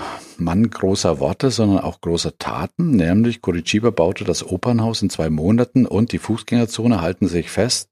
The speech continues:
die Fußgängerzone in zweiundsiebzig Stunden. Wer etwas ändern will, muss Tatsachen schaffen. Ja, wenn aber die Unternehmensführung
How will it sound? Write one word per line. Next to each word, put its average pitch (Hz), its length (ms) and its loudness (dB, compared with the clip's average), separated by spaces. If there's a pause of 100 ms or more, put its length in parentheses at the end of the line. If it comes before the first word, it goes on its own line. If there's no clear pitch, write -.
die 85 80 0
Fußgängerzone 127 1000 2
in 123 300 2
zweiundsiebzig 87 720 0
Stunden. - 480 -6 (1600)
Wer 69 260 -2
etwas - 300 -6
ändern 92 380 2
will, 92 100 2
muss 87 180 0
Tatsachen - 520 -6
schaffen. - 440 -10 (1300)
Ja, 98 280 2
wenn 117 140 4
aber 120 140 4
die 113 120 0
Unternehmensführung 107 960 2